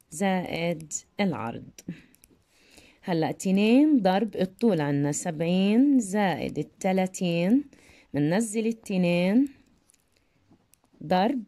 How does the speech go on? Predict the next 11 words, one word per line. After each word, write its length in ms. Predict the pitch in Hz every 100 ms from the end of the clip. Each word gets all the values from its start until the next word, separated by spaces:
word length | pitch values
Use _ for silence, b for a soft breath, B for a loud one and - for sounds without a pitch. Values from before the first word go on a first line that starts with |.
| _ _
سبعين 500 | - 220 165 196 180
زائد 300 | 160 165 143
تلاتين 720 | - 151 139 - 190 202 262 262
اللي 220 | 170 151
هو 100 | 151
ما 140 | 147 151
بداخل 480 | 151 160 170 147
الأقواس 680 | 139 135 - - 160 175 214
بيساوي 500 | 170 156 160 139 131
مية، 580 | 135 170 196 202 220 294 - _ b b b b b
ومنضرب 640 | 247 247 233 214 143 151 123